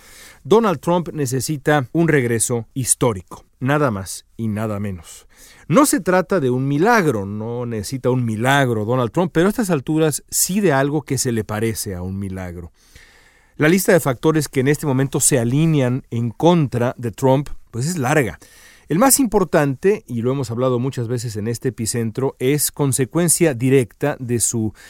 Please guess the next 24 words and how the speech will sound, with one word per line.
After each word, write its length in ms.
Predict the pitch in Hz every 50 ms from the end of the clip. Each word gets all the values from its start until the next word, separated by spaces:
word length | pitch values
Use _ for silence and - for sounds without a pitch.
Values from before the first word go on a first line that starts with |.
| - - - - -
desastrosa 1080 | - 117 117 120 185 196 185 - 160 131 - - - 151 147 147 143 131 - 147 131 -
administración 920 | 135 123 117 117 120 113 113 107 - 110 107 104 - - 120 117 117 117 110
de 100 | 110 104
la 200 | 101 104 101 98
pandemia. 680 | - 104 101 101 98 98 107 107 104 101 95 90 - _ - - - - - - - - - - - _ -
Al 120 | - 135 147
menos 280 | 165 180 180 160 123
en 80 | 143 127
Estados 400 | 117 - - 151 147 139 107 123
Unidos, 680 | 120 120 117 113 127 160 170 - - - - - - -
y 140 | - 202 180
por 200 | - 156 143 123
ahora, 480 | 110 104 101 101 113 123 135 139 - _ _ _ -
el 160 | 143 151 156
horror 440 | 160 156 143 151 180 226 247 233 185
del 200 | 160 135 117 104
virus 560 | 101 90 87 101 - - - - - - - - _ _ _ _ _ _ -
y 140 | 139 135
sus 220 | - - 127 117 -
casi 360 | - 165 147 131 - - 143
ciento 360 | - - 175 190 202 185 175
cincuenta 600 | - - - 120 113 - 117 113 110 101 - 113 110
mil 240 | 120 131 131 123
muertos 640 | 110 113 117 113 117 107 - 127 110 - - - -